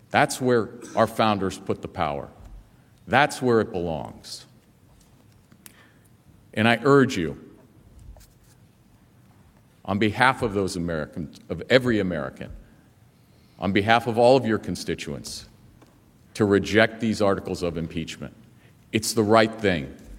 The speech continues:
for our country. The president has done nothing wrong. And these types of impeachments must end. You will vindicate the right to vote.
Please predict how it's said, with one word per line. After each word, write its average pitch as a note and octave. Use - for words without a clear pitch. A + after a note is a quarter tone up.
for G2
our F2
country. B2+
The G2+
president A2
has G#2
done G2
nothing F#2
wrong. G#2+
And F2+
these C#3+
types B2+
of A2
impeachments G2
must F2+
end. C#2
You G2
will G2
vindicate C3
the A#2+
right A#2
to A#2+
vote. G#2